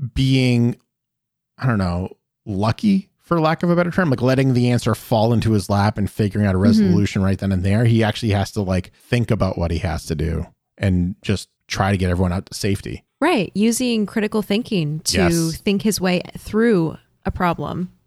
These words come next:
Speaker 1: Yes.
Speaker 2: Um, also, when he, th-, <laughs> small detail,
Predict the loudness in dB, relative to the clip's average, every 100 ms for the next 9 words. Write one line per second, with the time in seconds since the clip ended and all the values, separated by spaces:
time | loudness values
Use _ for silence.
0 | _ _ 0 2 0 -4 -14 _ _ _
1 | _ _ _ -4 -2 0 -2 0 0 0
2 | -2 -8 -6 -8 -6 -8 -10 -8 -4 -2
3 | -2 -2 -4 -4 -6 -6 -8